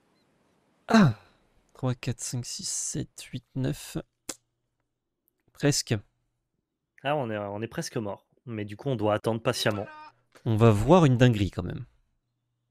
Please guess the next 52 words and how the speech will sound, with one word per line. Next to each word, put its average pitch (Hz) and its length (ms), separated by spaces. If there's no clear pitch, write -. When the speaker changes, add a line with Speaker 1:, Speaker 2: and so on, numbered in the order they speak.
Speaker 2:
Merci 117 380
Brocorb 104 440
pour 98 140
le 98 100
prime. 98 260
Speaker 1:
Merci 107 200
beaucoup. 117 280
Speaker 2:
Ouais, 120 320
ça 147 160
va 127 160
au 139 60
moins 170 120
nous 165 100
permettre 131 300
de 117 60
voir 127 240
quels 117 180
sont 160 320
les 147 100
prétors 135 400
qu'il - 140
a 120 60
décidé 117 320
de 117 60
mettre 117 160
Speaker 1:
Mm. 120 40
Speaker 2:
dans 113 60
son 120 160
deck. 131 300
Speaker 1:
Oh, 127 160
je - 140
peux 123 120
te - 80
faire 123 120
une 113 140
liste, 170 260
hein. 135 220
Il 117 60
y 113 40
en 110 60
a 110 60
cinq 139 380
et, 104 200
euh, 98 180
il 95 60
y 104 60
en 104 40
a 101 60
deux 98 160
de 113 300
chaque. - 380
Speaker 2:
Tu, 120 220